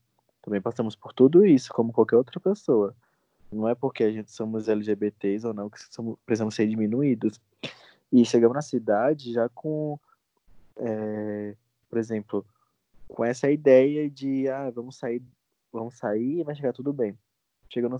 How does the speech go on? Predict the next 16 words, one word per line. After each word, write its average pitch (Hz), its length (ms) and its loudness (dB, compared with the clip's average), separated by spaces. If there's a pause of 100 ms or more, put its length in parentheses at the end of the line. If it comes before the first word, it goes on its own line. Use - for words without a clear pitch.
(120)
na 120 200 -4
comunidade, 120 840 0
além 110 200 0
do 147 80 -6
choque 147 280 -4
cultural, 127 640 -2 (400)
que 120 280 -2
é, 113 200 -2 (1200)
é, 107 300 -2
você 107 220 -16
tem 110 80 -12
que 113 80 -14
viver 113 140 -4
essa 113 140 -6
dualidade 110 720 0
entre 107 300 -10